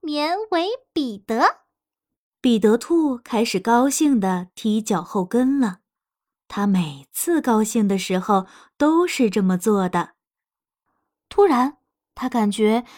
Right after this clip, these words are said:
绵尾彼得这个优雅而夸张的长名字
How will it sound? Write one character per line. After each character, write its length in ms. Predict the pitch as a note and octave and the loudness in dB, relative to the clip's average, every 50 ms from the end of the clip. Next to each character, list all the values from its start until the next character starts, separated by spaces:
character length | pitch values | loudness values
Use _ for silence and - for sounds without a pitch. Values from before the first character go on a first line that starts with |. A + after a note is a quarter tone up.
| - _ - | -12 _ 2
绵 260 | C4+ C4+ C#4 D#4 F4 | 4 4 4 4 2
尾 140 | F4+ F#4 G4 | 0 -2 0
彼 260 | F#4+ C#4 A3+ G3+ G3 | 0 0 0 0 0
得 400 | F3+ G#3 G3+ G3+ G#3 A3+ C#4 D#4 - | 0 0 0 0 0 -2 -4 -4 -4
这 120 | - D4+ | -4 -2
个 140 | A3 - G#3 | 0 0 0
优 260 | G3 A#3 C4 C#4 C#4+ | 0 0 0 0 0
雅 320 | C#4 B3+ A3 G3+ F#3+ F3+ F#3 - | 0 0 0 0 0 -2 -4 -4
而 180 | F#3+ G3 G#3 | -4 -6 -6
夸 320 | G#3+ - - - D4+ D4+ D4+ | -6 -6 -4 0 0 0 0
张 200 | D4+ D#4 D#4+ D4+ | 0 -2 -2 -2
的 100 | C#4 A#3+ | -2 -2
长 300 | - - - G3 G#3+ B3+ | -4 -6 -4 -2 0 2
名 260 | A#3+ G#3+ G3+ G3+ G#3 | 2 2 2 0 0
字 240 | - A#3 A3 G#3 | 0 0 0 0